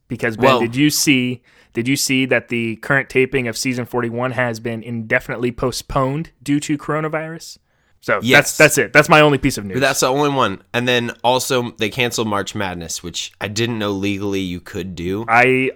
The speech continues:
Speaker 1: also thought that was not
Speaker 2: I
Speaker 1: allowed.
Speaker 2: thought Congress had to pass, like, a law and amend the Constitution,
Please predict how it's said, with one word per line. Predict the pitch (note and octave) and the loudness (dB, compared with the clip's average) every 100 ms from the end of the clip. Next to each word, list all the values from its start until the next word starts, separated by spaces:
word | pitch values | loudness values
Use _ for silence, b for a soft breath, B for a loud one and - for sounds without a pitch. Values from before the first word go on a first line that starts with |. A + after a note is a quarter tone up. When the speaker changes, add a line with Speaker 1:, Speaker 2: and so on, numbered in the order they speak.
| _ | _
Speaker 1:
also | C3 - C#3 | -4 -2 -2
thought | - G#2+ G#2 | 0 0 0
that | G#2 A#2+ | -2 0
was | B2 A#2+ | 0 2
not | A#2+ | 4
Speaker 2:
I | A2 | 4
Speaker 1:
allowed. | A2 | 4
Speaker 2:
thought | B2+ A2+ A2+ | 6 6 4
Congress | A2+ A2+ A2+ | 4 2 0
had | - G2+ | -2 -4
to | F#2 | -4
pass, | - G2 G2+ G2 | -4 -4 -4 -6
like, | F#2+ | -4
a | |
law | G2+ F#2 F#2+ G2+ G2 F#2 | -4 0 2 4 4 2
and | G2 G2 | -2 -4
amend | F#2+ F#2+ F#2+ | -4 -6 -6
the | F#2+ F#2+ | -8 -6
Constitution, | F#2+ F#2+ - F#2+ - G#2 G#2+ A2 G#2 G2 | -4 -4 -6 -10 -8 -8 -6 -6 -6 -6